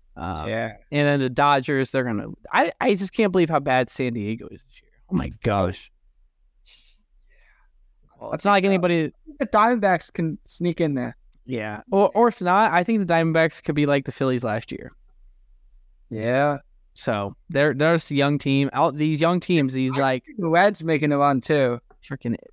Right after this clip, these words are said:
Speaker 1: Eddie De La Cruz.
Speaker 2: Yeah.
Speaker 1: So
Speaker 2: Reds,
Speaker 1: we,
Speaker 2: man. That's fun
Speaker 1: I just,
Speaker 2: fun.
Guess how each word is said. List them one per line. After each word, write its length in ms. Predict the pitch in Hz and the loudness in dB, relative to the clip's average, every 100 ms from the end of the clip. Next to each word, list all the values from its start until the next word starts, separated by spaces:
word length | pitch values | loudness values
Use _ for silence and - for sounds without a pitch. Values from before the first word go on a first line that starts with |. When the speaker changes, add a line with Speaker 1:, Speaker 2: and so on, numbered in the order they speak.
| _ | _
Speaker 1:
Eddie 220 | 127 139 | -2 0
De 180 | 143 143 | 2 2
La 100 | 139 | 2
Cruz. 560 | 131 139 139 147 - - _ _ | 0 0 0 -2 -6 -14 _ _
Speaker 2:
Yeah. 460 | - 120 120 117 107 - _ _ - | -8 -4 -2 -2 -6 -12 _ _ -10
Speaker 1:
So 140 | - | 0
Speaker 2:
Reds, 200 | 170 104 | 2 4
Speaker 1:
we, 140 | 139 127 | 2 2
Speaker 2:
man. 140 | 127 - _ _ | 0 -8 _ _
That's 140 | - _ | -20 _
fun 160 | 180 | 2
Speaker 1:
I 100 | 151 | 4
just, 120 | 175 139 | 2 2
Speaker 2:
fun. 180 | 123 | 0